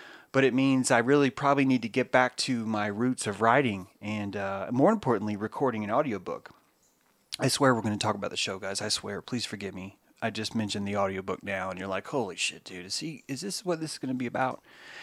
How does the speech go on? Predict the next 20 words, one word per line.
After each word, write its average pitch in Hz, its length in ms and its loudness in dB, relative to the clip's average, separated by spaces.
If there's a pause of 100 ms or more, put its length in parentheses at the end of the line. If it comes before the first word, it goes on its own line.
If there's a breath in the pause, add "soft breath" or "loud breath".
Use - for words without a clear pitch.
(280 loud breath)
And 127 160 6
no. 110 200 4 (1400 loud breath)
This 165 220 6
is 123 100 2
what 117 140 6
it's 101 100 -2
gonna 104 160 -6
be - 140 -8
about. - 320 -10 (1400 soft breath)
But 131 160 0
I 131 80 6
do 131 200 2
have 143 280 4
to, 113 400 -2 (100)
I 120 100 0
do 131 180 0
have 127 220 2
to 117 100 -4
tell 107 240 -2
you, 95 240 -8